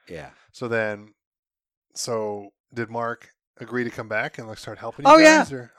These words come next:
Speaker 1: It was
Speaker 2: Okay.
Speaker 1: a, a wa-, there wasn't a lot of choice in Columbus. It was the only place with bumper plates,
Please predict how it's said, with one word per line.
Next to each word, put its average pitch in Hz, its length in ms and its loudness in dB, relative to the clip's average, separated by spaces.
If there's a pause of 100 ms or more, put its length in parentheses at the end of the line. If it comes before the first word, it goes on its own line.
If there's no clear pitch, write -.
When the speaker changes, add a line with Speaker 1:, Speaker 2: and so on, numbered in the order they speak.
Speaker 1:
It 151 40 0
was 175 140 -2
Speaker 2:
Okay. 135 220 -2
Speaker 1:
a, 123 60 -12
a - 20 -2
wa-, 104 200 -10 (560)
there - 580 -4
wasn't 220 160 2
a 190 40 6
lot 156 60 6
of 120 60 0
choice 190 260 -4
in 120 80 -12
Columbus. 87 380 -14 (180)
It - 40 -10
was 123 120 -4
the 139 160 0
only 131 240 -2
place 120 380 -8
with 87 180 -16
bumper 107 300 -8
plates, 107 420 -12